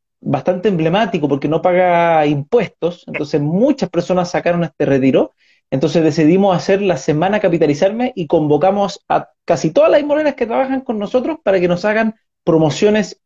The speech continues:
únicas, descuentos. Entonces hay proyectos que desde ciento ochenta, ciento noventa mil pesos mensuales, que eso sería una cuota de un pie,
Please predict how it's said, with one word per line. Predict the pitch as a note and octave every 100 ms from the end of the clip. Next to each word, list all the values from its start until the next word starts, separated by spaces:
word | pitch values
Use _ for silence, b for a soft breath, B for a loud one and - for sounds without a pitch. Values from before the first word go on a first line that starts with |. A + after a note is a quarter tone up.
| -
únicas, | G#3 D#3+ C3+ C3+ B2
descuentos. | C#3 - - G3 F#3+ F#3 F3 E3+
Entonces | D3+ D#3 F3 E3+
hay | F3+ F3+
proyectos | F3+ F3 F#3 F#3+ F#3+
que | - F3
desde | D#3+ D3+ D3+ b b b
ciento | - E3+ D3 D#3+
ochenta, | - A3 G#3+ F3+
ciento | F#3 F3
noventa | E3 E3+ G#3 - A3+
mil | G#3 F3
pesos | F#3+ G3+ G#3+
mensuales, | F#3 D#3+ - C#4 F3+ F3+ -
que | D3
eso | C#3+ D3+
sería | D3
una | E3 D3+
cuota | - D#3+ F3+ G3
de | F3+
un | D#3+ D#3
pie, | D3 F3+ G3+ A4